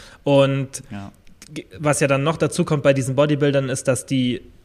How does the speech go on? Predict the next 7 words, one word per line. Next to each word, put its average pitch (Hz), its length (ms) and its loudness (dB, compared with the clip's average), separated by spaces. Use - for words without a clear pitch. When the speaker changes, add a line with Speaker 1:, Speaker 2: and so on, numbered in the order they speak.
Speaker 1:
dass 131 160 0
du 131 100 0
durchs 127 200 -2
Testosteron 139 600 0
halt 131 140 -2
deine 127 360 0
Proteinbiosynthese 131 960 0